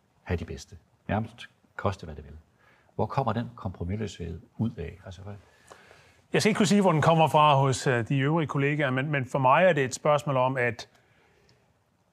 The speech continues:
Speaker 2: altså, hvis jeg kigger på min egen ledelsesrejse, så er en af de ting, som, øh, som st-, står igen og igen og igen, det er, at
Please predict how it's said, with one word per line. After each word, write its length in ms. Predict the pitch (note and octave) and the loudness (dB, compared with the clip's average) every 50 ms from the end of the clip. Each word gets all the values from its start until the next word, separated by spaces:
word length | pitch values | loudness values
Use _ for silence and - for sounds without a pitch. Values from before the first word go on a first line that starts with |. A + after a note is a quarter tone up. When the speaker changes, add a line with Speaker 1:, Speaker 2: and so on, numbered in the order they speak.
| _ _ _ _ - | _ _ _ _ -2
Speaker 2:
altså, 180 | - A#2+ A2+ C#3 | 0 2 2 2
hvis 140 | C3+ C3+ | 4 4
jeg 80 | F3 F3+ | 2 2
kigger 200 | - A3 G#3 G#3 | 4 4 4 4
på 40 | E3+ | 4
min 80 | D#3 | 4
egen 180 | C#3 C3 D3+ D#3+ | 4 6 4 6
ledelsesrejse, 720 | D#3 E3 F3 F3+ D3+ D#3 C3 - B2 A2+ B2 A#2 - C3 G#2+ - - _ _ _ _ _ _ _ _ - | 4 4 4 2 2 0 0 2 2 2 2 0 -2 -6 -12 -16 -20 _ _ _ _ _ _ _ _ -12
så 160 | - - E3 | -4 0 2
er 40 | D3 | 2
en 140 | D3+ D#3 | 4 2
af 60 | D#3 D3 | 2 2
de 100 | D3 D3 | 0 0
ting, 340 | - - F3+ E3 D#3 D3 | 0 0 0 2 2 0
som, 380 | C3+ - - D3 C3+ C3 B2+ B2 | -2 -2 -2 0 0 0 0 0
øh, 260 | A#2+ A2+ A2 A2 A2 A2+ A2 A2+ - _ _ - _ _ _ _ _ _ | 0 0 0 -2 -2 -4 -6 -6 -10 _ _ -20 _ _ _ _ _ _
som 180 | - - D3 B2 | -8 -4 -2 -2
st-, 380 | - - - - - - - - | -4 -4 -10 -14 -10 -8 -8 -2
står 220 | - F3 D3+ D3 | 2 4 4 4
igen 260 | C#3 A#2+ D#3 D3 D3+ | 4 4 2 2 4
og 100 | D#3 D3 | 4 2
igen 200 | B2+ B2+ C3+ C3+ | 2 2 2 2
og 80 | C#3 C3 | 0 0
igen, 240 | A2+ B2 B2 B2+ B2+ | 0 0 0 0 2
det 140 | C3 C3 | 2 4
er, 140 | C3 B2+ C3 | 4 4 4
at 320 | C3 C3 C3 A#2+ A#2 - | 4 2 2 0 0 -2